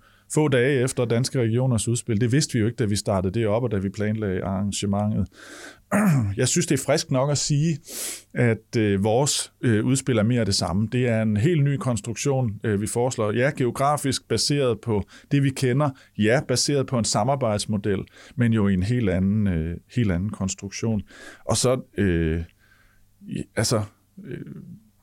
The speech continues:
det der med, altså, offensiv og ikke offensiv, altså, det er jo, det er jo det specialiserede socialområde, I var, I var efter, tror jeg, i fredag. Så var det hjælpemidlerne i går, så var det P L O,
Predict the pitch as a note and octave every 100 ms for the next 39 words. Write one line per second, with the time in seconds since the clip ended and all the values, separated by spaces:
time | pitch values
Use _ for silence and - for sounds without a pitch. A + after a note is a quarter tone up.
0 | _ - B2+ A2+ A2 A#2 A#2 G#2+ G#2+ -
1 | - - A#2 A#2+ C3 - G#2 F#2+ A#2+ G2
2 | A2 A#2 - A2 G2+ F#2+ G#2+ F#2+ - -
3 | - A2 F2+ - - F#2+ F#2 G2+ G2+ G2+
4 | D#3 D3 A#2 D#3+ D#3+ C#3+ A#2 A2 A2 G#2+
5 | A2 G#2+ - C#3 A2+ G#2+ A#2 - A2 A#2+
6 | A2 G#2 G2 G#2 G2 A#2+ B2 A2 G2+ C3
7 | A#2 A2+ A2+ C3+ D3+ C3 A2+ G#2+ G#2 G#2
8 | C3 C3 A#2+ A2+ C3 A#2+ A#2 G2+ B2+ A2+
9 | B2 C3